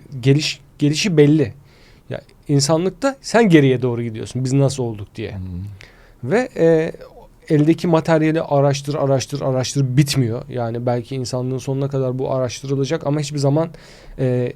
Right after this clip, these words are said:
Speaker 1: tam olarak bilinmeyecek. Yani insan, e, bedeni ve metabolizması en azından bazı yerleri yani beyin mesela. Ve bizim işimiz çok gerçek olduğu için, e, lagalugası yok abi.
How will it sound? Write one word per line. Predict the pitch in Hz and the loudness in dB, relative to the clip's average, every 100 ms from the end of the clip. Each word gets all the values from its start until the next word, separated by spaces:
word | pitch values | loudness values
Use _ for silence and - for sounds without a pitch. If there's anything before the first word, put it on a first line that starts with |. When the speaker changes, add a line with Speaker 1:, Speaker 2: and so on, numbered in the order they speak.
| - | -2
Speaker 1:
tam | 139 143 | 4 6
olarak | 139 147 170 151 | 6 4 2 4
bilinmeyecek. | 156 151 120 107 104 | 6 6 4 0 -6
Yani | 113 110 | -6 -6
insan, | 117 113 123 117 - - | -6 -4 -4 -4 -14 -10
e, | 120 113 110 | -6 -4 0
bedeni | 120 110 113 113 | 0 0 -2 -4
ve | 113 - | -6 -6
metabolizması | 113 120 113 110 107 98 110 - - | -6 -4 -6 -6 -6 -8 -10 -14 -12
en | 117 | -8
azından | 110 110 113 113 - - - - - | -6 -6 -6 -8 -10 -20 -20 -20 -6
bazı | 120 120 107 | 0 0 0
yerleri | 110 101 101 101 | -2 -4 -6 -8
yani | 107 98 90 - _ _ _ | -6 -8 -12 -18 _ _ _
beyin | 135 120 127 117 | -6 2 2 2
mesela. | 113 98 107 85 90 - - - _ - - - - - - 151 | -2 -6 -8 -8 -8 -10 -20 -20 _ -20 -20 -20 -20 -20 -12 -6
Ve | 185 | -4
bizim | 143 175 | -2 -2
işimiz | 170 180 | -4 -8
çok | - 202 - | -8 -8 -2
gerçek | 131 123 180 151 | -4 -2 -6 -2
olduğu | 143 175 | -2 -2
için, | 147 - - - - - - - - - | -6 -10 -12 -20 -20 -20 -20 -20 -18 -6
e, | 127 127 - | -4 -4 -4
lagalugası | 139 156 170 220 220 214 214 | 6 6 8 6 8 4 4
yok | 226 202 | 0 2
abi. | 120 104 | 0 -2